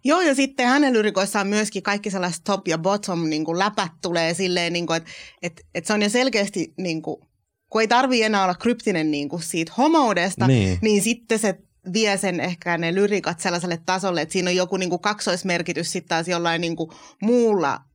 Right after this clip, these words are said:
Speaker 1: popin tai semmoisen niinku räpin tasolla. Et se ei ole enää sitä, että, että, aa, että tää on tällainen viesti, joka on ujutettu tänne, vaan se on vaan silleen, että, että tää normi on nyt tää niinku homous ja tää top ja bottom läppä, mut
Speaker 2: Oh.
Speaker 1: now I twisted to another level.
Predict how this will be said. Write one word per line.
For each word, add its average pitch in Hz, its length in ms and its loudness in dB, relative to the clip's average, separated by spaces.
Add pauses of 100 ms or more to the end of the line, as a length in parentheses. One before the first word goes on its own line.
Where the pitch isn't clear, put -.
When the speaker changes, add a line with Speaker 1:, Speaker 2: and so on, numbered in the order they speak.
(440)
Speaker 1:
popin 170 380 0
tai 151 180 -2
semmoisen 160 380 -4
niinku 151 180 -2
räpin 156 380 -4
tasolla. 143 400 -2
Et 143 100 -6
se 190 80 0
ei 185 140 2
ole 175 140 2
enää 170 240 -2
sitä, 165 320 -4
että, 156 240 -8
että, 139 200 -4
aa, 180 120 2
että 165 140 -8
tää 160 80 -2
on 165 60 -2
tällainen 156 260 -2
viesti, 185 280 0
joka 165 180 -2
on 143 80 -2
ujutettu 165 460 0
tänne, 151 340 -2
vaan 151 180 -2
se 170 80 -4
on 156 100 -4
vaan 156 140 -2
silleen, 151 240 -4
että, - 160 -10 (340)
että 165 140 -8
tää 165 160 0
normi 302 380 4
on 214 140 2
nyt 170 160 -2
tää 160 160 0
niinku 147 460 -4
homous 190 600 2 (380)
ja 156 100 -4
tää 147 160 -2
top 165 200 -4
ja 160 100 -2
bottom 165 340 -2
läppä, 147 260 -4
mut 156 120 0
Speaker 2:
Oh. 95 80 0
Speaker 1:
now 196 320 2
I 170 40 0
twisted 165 460 -4 (120)
to 170 80 -4
another 143 360 -4
level. 123 300 -4